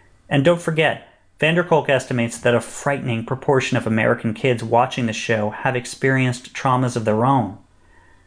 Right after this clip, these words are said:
I hope the show provides them with some comfort. And if we can't find healing in artistic catharsis or critical analysis,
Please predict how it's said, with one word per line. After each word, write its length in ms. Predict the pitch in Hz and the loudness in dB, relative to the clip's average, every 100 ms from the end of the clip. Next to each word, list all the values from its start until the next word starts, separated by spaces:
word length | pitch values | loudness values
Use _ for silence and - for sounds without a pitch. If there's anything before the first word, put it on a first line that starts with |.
| _ _ _ | _ _ _
I 160 | - 175 | 0 0
hope 220 | 170 131 | 0 -2
the 80 | 123 | -4
show 200 | - 123 | -2 -2
provides 480 | 120 113 110 113 - | 0 0 2 0 -2
them 120 | 117 | -4
with 120 | 117 | -4
some 160 | - 107 | -4 -6
comfort. 540 | - 147 165 95 - - _ _ _ - _ - _ _ | -2 -2 -2 -6 -8 -16 _ _ _ -20 _ -20 _ _
And 160 | 131 135 | -2 0
if 160 | 139 - | 0 -2
we 80 | |
can't 380 | 151 - 165 165 | -6 0 0 0
find 500 | - - 139 147 165 | -4 0 0 2 -2
healing 540 | 165 175 165 170 170 165 _ - | -2 0 2 2 -2 -6 _ -6
in 120 | 131 | 0
artistic 460 | 131 127 147 143 131 | 0 2 0 0 -2
catharsis 920 | 143 - 135 131 135 135 135 - - - | -2 2 2 2 -2 -2 -4 -14 -14 -12
or 80 | |
critical 460 | 120 - 127 123 131 | -12 0 0 2 2
analysis, 840 | 120 117 120 120 - 120 120 - | 4 4 4 2 0 -2 -2 -12